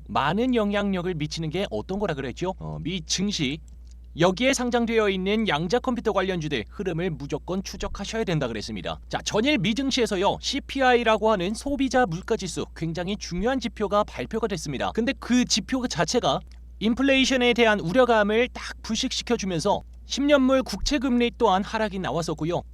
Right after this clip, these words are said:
그리고 최근에 이제 걱정거리였던 환율까지 어느 정도 안정이 돼가는 모습을 보여줬습니다. 자, 그러면서도 이제 양자 관련해서 개별 이슈로 인해서 관련주들의 폭등이 나와줬죠. 뭐, 대표적인 퀀텀 컴퓨팅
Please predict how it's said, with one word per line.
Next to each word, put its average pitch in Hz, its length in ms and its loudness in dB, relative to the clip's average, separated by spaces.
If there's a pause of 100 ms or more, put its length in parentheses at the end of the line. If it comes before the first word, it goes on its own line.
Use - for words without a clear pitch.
(100)
그리고 151 220 -4
최근에 233 480 2
이제 170 140 0
걱정거리였던 208 1080 0 (160)
환율까지 269 720 -4 (220)
어느 202 200 2
정도 202 280 4
안정이 262 380 2
돼가는 214 480 0
모습을 185 500 0
보여줬습니다. 170 640 -2 (100)
자, 143 100 -6
그러면서도 262 540 2
이제 214 240 4
양자 175 300 4
관련해서 220 560 2
개별 196 460 -4
이슈로 208 400 -4
인해서 180 420 -2
관련주들의 170 720 -6
폭등이 - 460 -8
나와줬죠. 139 560 -4
뭐, - 200 -14
대표적인 185 600 0
퀀텀 262 400 -2
컴퓨팅 226 420 -4